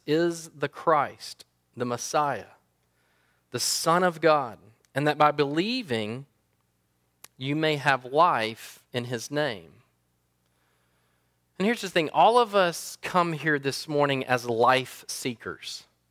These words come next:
It's a, maybe a strange way of saying it, but we're all life seekers. We're looking at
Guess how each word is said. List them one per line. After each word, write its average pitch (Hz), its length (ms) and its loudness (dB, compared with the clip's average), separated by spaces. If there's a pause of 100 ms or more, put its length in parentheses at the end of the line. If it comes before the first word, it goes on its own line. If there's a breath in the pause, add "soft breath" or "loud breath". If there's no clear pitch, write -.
(1080)
It's - 120 -18
a, 101 160 -8 (140)
maybe 123 160 -6
a 104 40 -2
strange 143 360 0
way 131 100 4
of 113 80 0
saying 147 300 0
it, 135 100 -2
but 143 100 0
we're 156 360 2
all 185 600 8 (640 soft breath)
life 156 460 4
seekers. 131 500 -4
We're 143 100 2
looking 208 580 2
at 160 460 4